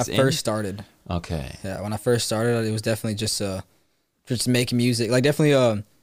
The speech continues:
Speaker 2: for the, for my very first song, the Afro Samurai, like, the Afro Samurai song,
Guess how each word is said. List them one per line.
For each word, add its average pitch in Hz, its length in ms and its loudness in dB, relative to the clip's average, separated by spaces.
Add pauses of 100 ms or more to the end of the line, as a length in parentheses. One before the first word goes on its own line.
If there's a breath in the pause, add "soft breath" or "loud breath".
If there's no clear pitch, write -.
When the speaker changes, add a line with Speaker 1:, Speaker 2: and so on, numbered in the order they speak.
(160)
Speaker 2:
for 139 100 0
the, 123 200 4
for 143 120 0
my 131 140 6
very 135 240 2
first 135 240 0
song, 131 260 4
the 117 80 2
Afro 123 260 2
Samurai, 135 540 2
like, 113 140 0
the 104 60 0
Afro 117 240 2
Samurai 113 440 0
song, 120 480 2